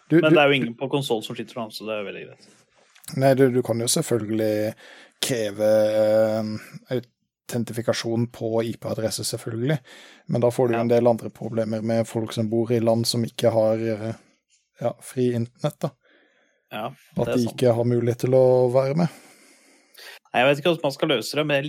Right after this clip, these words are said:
Speaker 2: likte veldig godt den der at, eh, har du, hvis, hvis du har blitt cheatet, og du har blitt reportet, og de har funnet deg skyldig, så tar de ikke og banner deg. De plasserer deg kun i lobbyer med andre cheatere.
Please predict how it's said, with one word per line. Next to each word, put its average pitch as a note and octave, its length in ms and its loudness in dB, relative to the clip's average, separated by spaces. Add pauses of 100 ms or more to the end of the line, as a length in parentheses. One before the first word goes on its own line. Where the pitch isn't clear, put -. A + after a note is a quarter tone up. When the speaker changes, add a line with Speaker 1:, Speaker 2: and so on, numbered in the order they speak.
Speaker 2:
likte - 200 -10
veldig B2 220 2
godt B2+ 240 -2
den B2 60 -2
der G2 180 0
at, G2+ 300 -4
eh, A2 240 0 (560)
har A#2+ 100 4
du, A#2+ 120 2 (100)
hvis, C3+ 240 -10 (100)
hvis - 300 -8
du D3+ 180 -2
har C3 80 -8
blitt C#3+ 160 -14
cheatet, - 240 -4
og D3 200 2
du C3 40 0
har A#2 80 2
blitt B2+ 240 -8
reportet, - 400 -4
og E3+ 200 2
de A2+ 120 -4
har C3+ 80 -8
funnet F#2+ 340 -8
deg A#2+ 140 -4
skyldig, C#3+ 480 -2
så C#3+ 160 -4
tar F#2+ 300 0
de A2 100 -8
ikke C3+ 160 -4
og C3 60 -6
banner A2+ 320 -2
deg. G3+ 140 -2 (360)
De C#3 220 0 (160)
plasserer A#2+ 400 -2
deg C3 160 -2 (200)
kun D3 480 -2
i B2+ 60 0
lobbyer B2 480 -2
med C3 160 0
andre A2 320 -4
cheatere. - 400 -8